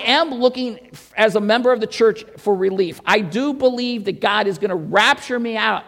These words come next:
and that's part of the imminency of this entire program. But I also wanna tell people, get ready for this,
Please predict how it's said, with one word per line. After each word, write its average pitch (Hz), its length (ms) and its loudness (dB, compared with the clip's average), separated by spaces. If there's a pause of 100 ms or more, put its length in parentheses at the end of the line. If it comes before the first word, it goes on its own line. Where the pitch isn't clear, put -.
and 165 80 -6
that's 190 180 -4
part 254 360 0
of 240 160 0
the 190 180 -4 (540)
imminency 233 600 -6
of 165 160 -6
this 185 180 -10
entire 170 300 -6
program. 151 480 -6 (720)
But 175 140 2
I 185 100 6
also 269 380 4
wanna 220 260 -2
tell - 200 -8
people, 190 480 -6 (220)
get 208 220 0
ready 220 420 2
for 196 280 -4
this, 165 340 -4